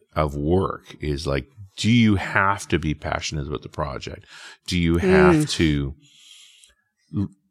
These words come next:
Speaker 1: respect the company? You know, I, actually, it, just as a corollary,
Speaker 2: Mm.
Speaker 1: there were some conversations going around our space today about joining certain tech companies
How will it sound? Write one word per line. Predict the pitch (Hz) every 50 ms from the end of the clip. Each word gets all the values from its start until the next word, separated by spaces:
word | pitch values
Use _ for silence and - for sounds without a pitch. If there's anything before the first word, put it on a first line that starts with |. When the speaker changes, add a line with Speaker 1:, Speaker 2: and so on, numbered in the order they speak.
| _ _ _ _ _ _
Speaker 1:
respect | 110 107 - - - - - 135 131 - -
the | - 82 78
company? | - - - - 95 98 98 - 71 - - 78 - _ _ _ _ _ _ _
You | 85
know, | 85 85 85 85
I, | - - 98 98 - -
actually, | 92 107 - - 98 87 76 -
it, | - 92 80 - - -
just | - 117 -
as | - 101 -
a | -
corollary, | - - - - 123 117 104 85 71 65 62 60 60 62 64 -
Speaker 2:
Mm. | - 214 196 190 190 190 175 160
Speaker 1:
there | 110
were | 107
some | - - 139 -
conversations | - 135 131 120 - 113 101 - 90 87 87
going | 92 85 78
around | 76 73 80 80 80 80 73
our | 69 67 67
space | - - - 82 78 76 76 - -
today | - - 67 60 - 50 - - -
about | 73 73 65 69 69 64 62 62 - _ - - - _ - 92
joining | 90 85 87 95 92 104 110 110 107 98 90 85 80
certain | - - - - 92 90 - 76 76 71 67 -
tech | - - - 92 - - -
companies | - - 65 64 - - 60 - - - - - -